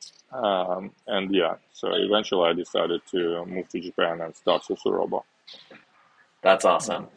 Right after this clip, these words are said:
Speaker 2: And now that brings us to Osaka. Why'd you choose Osaka? And
Speaker 1: <laughs>
Speaker 2: yeah, who, who, the, the team that you are working with on Susurobo, like, how'd you
Speaker 1: Mm-hmm.
Speaker 2: find them? Did you work with them in the past?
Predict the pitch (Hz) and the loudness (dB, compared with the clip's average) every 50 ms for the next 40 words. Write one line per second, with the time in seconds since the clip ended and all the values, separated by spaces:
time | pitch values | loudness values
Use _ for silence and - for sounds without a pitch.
0 | - - - 98 95 95 92 95 98 101 104 110 113 110 104 107 - 104 98 95 | -12 -4 -2 0 0 0 0 0 0 4 4 6 6 6 4 4 4 0 0 0
1 | 92 - 104 90 92 - - - - 110 98 95 95 92 - 107 107 107 - - | -2 -2 -2 -2 -2 -2 -6 -8 -6 -6 -4 -4 -4 -4 -2 0 0 0 0 -2
2 | 104 95 - 98 85 - - - _ 87 92 104 110 - - - 113 - - - | -4 -2 -2 -2 -2 -2 -4 -8 _ 0 2 2 2 2 0 -6 -10 -8 -8 -6
3 | 123 107 104 - - - - 95 95 92 - 101 90 - 98 92 90 - - - | -6 -6 -6 -8 -10 -8 -6 -6 -6 -4 -4 -4 -4 -2 0 0 0 -2 -4 -10
4 | - 90 87 85 85 85 85 85 80 78 80 78 - - _ _ _ _ _ _ | -8 -8 -6 -6 -4 -4 -6 -6 -8 -10 -14 -18 -20 -20 _ _ _ _ _ _
5 | _ _ _ _ _ _ - - 131 120 95 98 98 85 - - - - 117 135 | _ _ _ _ _ _ -8 -6 -4 0 4 6 6 6 4 2 -4 -4 -4 -4
6 | 135 139 131 - - _ _ _ _ _ _ _ _ _ _ - 123 123 - 123 | -2 -4 -6 -12 -16 _ _ _ _ _ _ _ _ _ _ -8 -6 -6 -8 -10
7 | 123 131 135 135 135 123 - - 113 104 - 127 113 110 110 107 107 101 - - | -8 -6 -6 -6 -6 -8 -10 -12 -16 -2 2 4 6 6 6 6 4 -2 -4 -4
8 | 135 135 135 135 120 113 104 90 - - 101 101 101 98 101 101 101 101 101 95 | -4 -4 -4 -2 0 0 0 0 -2 -4 -8 -6 -6 -4 -4 -4 -4 -6 -6 -8
9 | 95 - 98 98 95 90 95 98 95 92 110 107 104 110 113 113 - - 95 95 | -8 -6 -4 -4 -2 0 -2 -2 -2 -4 -8 -4 -4 -4 -4 -4 -6 -10 -10 -10
10 | 90 - - 95 - - 98 92 98 104 95 113 123 127 123 110 98 87 - - | -10 -10 -12 -10 -10 -8 -2 2 2 4 4 4 4 2 4 4 2 2 2 -2
11 | - 104 101 95 113 104 101 101 101 101 101 95 92 104 101 98 98 95 - - | -4 -4 -4 -2 -2 -4 -2 0 0 0 0 2 2 2 2 2 -2 -4 -10 -16
12 | _ - _ _ - _ _ _ _ _ - 95 92 98 92 98 101 - - 95 | _ -20 _ _ -20 _ _ _ _ _ -6 -2 0 2 4 2 2 2 0 -4
13 | - - 101 95 92 90 85 82 - - - 113 117 113 113 113 - - - - | 0 0 0 0 0 -4 -4 -6 -8 0 4 6 8 8 8 6 4 -2 -8 -12
14 | - | -14